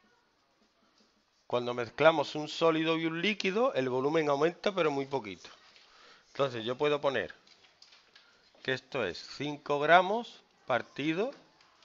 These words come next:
doscientos mililitros. Cinco partido doscientos es cero coma cero veinticinco gramos por mililitro.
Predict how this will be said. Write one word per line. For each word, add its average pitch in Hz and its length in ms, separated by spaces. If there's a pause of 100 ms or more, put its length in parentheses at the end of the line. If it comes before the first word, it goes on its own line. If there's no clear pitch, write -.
(1700)
doscientos 127 720
mililitros. 98 760 (3000)
Cinco 139 400
partido 120 460
doscientos 147 840
es 208 400 (2250)
cero 156 380
coma 151 320
cero 151 280
veinticinco 170 840
gramos 165 400
por 139 240
mililitro. 107 560